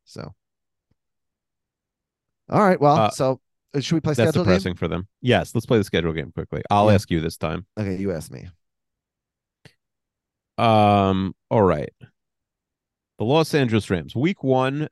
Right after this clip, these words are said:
Speaker 2: they play the, uh, Seahawks on the road.
Speaker 1: Okay,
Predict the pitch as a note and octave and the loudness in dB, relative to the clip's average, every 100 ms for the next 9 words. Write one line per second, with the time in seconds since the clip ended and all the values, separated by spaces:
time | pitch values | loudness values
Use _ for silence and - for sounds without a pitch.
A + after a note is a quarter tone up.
0 | - G2 G2 - A#2+ A2 A#2 B2 C3 C3+ | -8 -4 -4 -4 -2 0 0 -2 -4 -10
1 | _ F2+ F#2 E2 E2 - _ F#2+ F2+ F2 | _ -10 -6 -4 -6 -8 _ -4 -2 -2
2 | - C3 A#2+ - F#2+ E2 C#2 G#1 - _ | -2 2 2 0 -4 -4 -6 -8 -14 _
3 | _ _ _ A2 B2 F2+ | _ _ _ -12 -6 -4